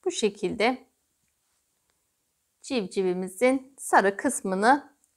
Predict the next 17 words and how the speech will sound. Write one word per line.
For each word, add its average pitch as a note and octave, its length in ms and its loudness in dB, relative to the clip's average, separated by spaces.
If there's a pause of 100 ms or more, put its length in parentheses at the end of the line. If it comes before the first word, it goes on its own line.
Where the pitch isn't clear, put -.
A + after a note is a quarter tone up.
(280)
yapmış C#4 520 6
olduk. B3 520 4
Şimdi A#3 400 0
ipime A#3 440 0
siyah A3 480 4
rengimi G#3 440 -2
takacağım. G#3+ 600 2 (400)
Şuradaki C4+ 540 0
boşluğu A#3 400 6
siyahla G3+ 560 4
beraber G#3+ 680 4 (340)
yapacağız. B3 600 6 (3500)
Şöyle A#3 320 4
iğneme A#3+ 600 2 (600)
siyah - 420 2
ipimi A#3+ 400 -2
taktım. A#3 720 2